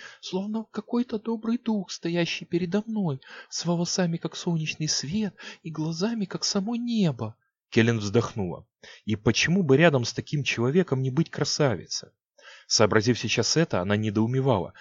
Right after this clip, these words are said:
почему раньше не подумала о такой возможности. Келлен не знала, почему, но почувствовала, будто что-то, какая-то надежда, которую она не осмеливалась так как-то обозначить, или, может, скрытое стремление к чему-то исключительно ценному,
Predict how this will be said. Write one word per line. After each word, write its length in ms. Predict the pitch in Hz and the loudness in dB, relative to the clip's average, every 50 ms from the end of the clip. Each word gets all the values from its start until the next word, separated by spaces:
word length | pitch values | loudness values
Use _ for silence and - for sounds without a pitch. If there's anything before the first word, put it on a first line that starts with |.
| - - _ - | -20 -20 _ -6
почему 360 | - 120 - - 110 104 107 | -4 -2 -2 0 0 2 4
раньше 340 | 113 131 147 135 - - 117 | 6 6 4 4 0 -2 -4
не 100 | 113 107 | -4 -4
подумала 480 | - 113 113 123 139 135 120 113 110 | -2 -2 0 0 0 0 0 0 -2
о 40 | 107 | -2
такой 260 | - 104 - - 123 | -4 -4 -2 0 0
возможности. 800 | 95 104 113 123 139 135 110 85 82 - - - - - - - _ _ _ _ _ _ _ _ _ _ _ _ _ _ _ _ _ _ _ _ _ _ _ _ - - | 0 0 0 0 -2 -4 -4 -6 -8 -10 -12 -12 -12 -14 -20 -20 _ _ _ _ _ _ _ _ _ _ _ _ _ _ _ _ _ _ _ _ _ _ _ _ -6 0
Келлен 300 | - 107 107 104 107 107 | 2 4 4 4 4 2
не 80 | 101 | 0
знала, 360 | 95 92 120 123 120 104 90 | -2 0 2 4 4 4 2
почему, 600 | - - 98 - - - 107 95 113 147 139 - - - - - - - - - | 2 -2 -4 -4 -4 -4 -2 -2 -2 -2 -4 -4 -8 -14 -20 -20 -20 -18 -8 -2
но 120 | 101 110 | -2 0
почувствовала, 560 | - - 135 - - 202 180 - - 120 98 92 | 2 2 2 4 4 2 2 2 2 2 2 2
будто 400 | 90 113 139 143 _ - 139 127 | 0 -4 -6 -6 _ -8 -6 -6
что-то, 540 | - - - - 185 180 - - - - _ - - _ | -6 -2 4 4 4 4 4 0 -8 -12 _ -20 -10 _
какая-то 420 | - 156 - - 165 147 - 143 139 | 0 2 4 6 6 6 6 4 2
надежда, 460 | 151 160 139 156 156 120 - 98 92 | 0 2 4 6 6 6 6 4 -2
которую 300 | - 107 - - 131 127 | 0 0 2 4 4 4
она 120 | 120 123 | 4 2
не 140 | 117 113 117 | 0 0 0
осмеливалась 800 | 123 120 - - 135 143 147 135 113 101 104 98 98 92 - - | 0 0 0 0 0 0 2 2 4 4 4 4 4 2 0 -2
так 240 | - - 127 117 - _ _ - | 0 0 0 0 0 _ _ 0
как-то 340 | - 135 123 - - 110 95 | 2 2 2 2 2 0 0
обозначить, 640 | 87 87 95 85 98 113 147 151 - - - - _ - - - - - | 2 2 -2 -2 -2 -2 -4 -2 -4 -6 -10 -12 _ -20 -18 -18 -8 -2
или, 160 | - 113 117 127 | 2 4 4 4
может, 300 | 135 147 143 - 127 - | 4 2 0 0 -2 -4
скрытое 360 | - - 151 156 - 139 123 | -2 -2 -2 0 0 0 -2
стремление 600 | - - - 127 135 135 143 160 156 139 120 98 | -2 -2 -4 -2 -2 0 0 0 0 2 0 -2
к 80 | - - | -2 -2
чему-то 420 | - - - 110 139 156 - 110 | -6 -4 -4 -4 -4 -4 -2 -2
исключительно 540 | 101 - - 117 113 - - - - 113 101 | -2 -2 -4 -8 -8 -6 -8 -6 -6 -6 -4
ценному, 640 | - - - 151 160 156 123 92 87 73 65 - | -4 -2 0 2 2 2 2 -2 -4 -6 -8 -14